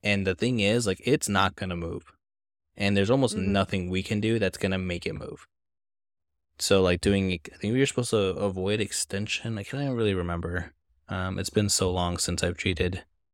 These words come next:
Speaker 1: um, this specific diagnosis. But when I brought it up with my other P T, the one that's her primary therapist, and I was like, "Oh, yeah, like, I remember kinda talking about that before." And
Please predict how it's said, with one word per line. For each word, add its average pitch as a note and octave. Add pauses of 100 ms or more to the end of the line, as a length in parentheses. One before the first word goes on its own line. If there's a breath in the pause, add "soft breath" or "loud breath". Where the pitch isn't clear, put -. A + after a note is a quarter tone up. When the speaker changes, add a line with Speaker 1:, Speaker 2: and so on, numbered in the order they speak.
(680)
Speaker 1:
um, F2+ (200)
this F#2
specific -
diagnosis. F2 (840)
But G#2
when G2+
I F#2+
brought A2+
it -
up A#2+
with -
my F#2 (440)
other E3+
P F#2+
T, F2+
the E2+
one F2
that's E2+
her F2
primary F2+
therapist, G2
and G#2
I G#2
was G2
like, G2+
"Oh, B2+
yeah, C3
like, G2
I F2+ (480)
remember F#2
kinda F2
talking F2+
about F2
that F#2+
before." A#2 (1200)
And G2